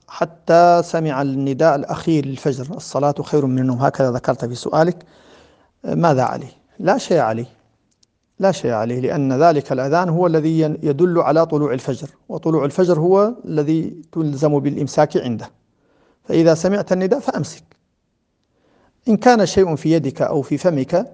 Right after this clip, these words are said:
تبتلع ما في يدك وتستعمل ما في، آه، ت-، تبتلع ما في فمك وتستعمل ما في يدك، ولا تذهب لتبحث عن شيء جديد. المهم أسرع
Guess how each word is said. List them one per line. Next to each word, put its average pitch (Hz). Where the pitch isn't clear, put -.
تبتلع 165
ما 131
في 143
يدك 151
وتستعمل 143
ما 135
في، 147
آه، -
ت-، 165
تبتلع 160
ما 143
في 147
فمك 170
وتستعمل 147
ما 135
في 175
يدك، 185
ولا 226
تذهب 147
لتبحث 147
عن 135
شيء 143
جديد. 127
المهم 165
أسرع -